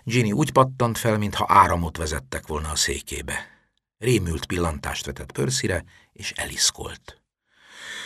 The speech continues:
Percy leült, és vett magának egy tiszta bögrét az asztal közepéről. „Percy”, mérgelődött Ron, „Ginny épp valami fontos dolgot akart elmondani.” Percynek megakadt a torkán a tea.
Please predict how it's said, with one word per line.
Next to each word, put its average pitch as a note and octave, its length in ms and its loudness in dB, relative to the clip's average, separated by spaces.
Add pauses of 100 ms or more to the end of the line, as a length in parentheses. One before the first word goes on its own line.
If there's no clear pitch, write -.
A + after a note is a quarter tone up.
(300)
Percy G2 340 2
leült, B2+ 360 8
és F#2+ 140 2
vett G#2+ 200 4
magának F2 400 0
egy C2+ 100 -8
tiszta - 300 0
bögrét E2 420 0
az D2+ 120 -6
asztal D2+ 320 -2
közepéről. C#2+ 760 -4 (1040)
„Percy”, - 680 2 (160)
mérgelődött C#2 680 -8
Ron, C2+ 240 -10 (300)
„Ginny A2+ 280 0
épp E2+ 220 0
valami C#2+ 260 -6
fontos C#2+ 440 -6
dolgot C#2 400 -8
akart C#2 320 -6
elmondani.” C2+ 680 -8 (1200)
Percynek F#2+ 480 -2
megakadt F2+ 560 -2
a F2 40 -2
torkán E2+ 480 -2
a D#2+ 80 -6
tea. D#2 440 -6